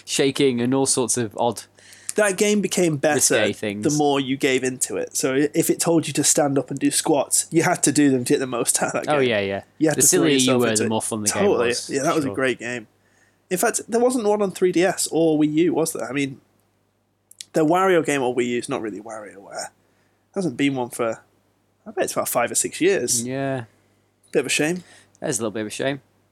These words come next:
Speaker 2: Uh, other suggestions?
Speaker 1: Maybe the Switch.
Speaker 2: Oh, I would love that. Imagine what you could do with those detachable controllers, all,
Speaker 1: All,
Speaker 2: the things
Speaker 1: all, all
Speaker 2: WarioWare
Speaker 1: the, all,
Speaker 2: could let you
Speaker 1: all
Speaker 2: do.
Speaker 1: the Game Boy two when it eventually comes out.
Speaker 2: Game Boy two. <laughs> Is that your prediction
Speaker 1: That's
Speaker 2: for
Speaker 1: my
Speaker 2: the, the next
Speaker 1: prediction.
Speaker 2: console?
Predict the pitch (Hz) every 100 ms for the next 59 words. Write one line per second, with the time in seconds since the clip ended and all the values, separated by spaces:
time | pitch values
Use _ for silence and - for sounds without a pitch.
0 | _ _ _ - - 156 156 185 190 156
1 | 185 - 196 202 220 - - - - 131
2 | 110 - 117 - - - _ _ _ _
3 | - - - - - 123 117 110 - 101
4 | - _ 127 151 160 165 139 131 127 147
5 | 151 123 - 123 143 - 127 - 131 143
6 | 151 135 139 143 143 160 143 135 139 143
7 | 151 131 120 131 127 131 120 120 123 110
8 | 117 - 110 107 - 113 107 101 107 104
9 | - - 110 110 - 120 117 - - 135
10 | - - - - - - 165 147 147 147
11 | 139 135 135 - 135 120 123 127 117 135
12 | 131 - - 135 - - 139 - - -
13 | 208 - 233 - -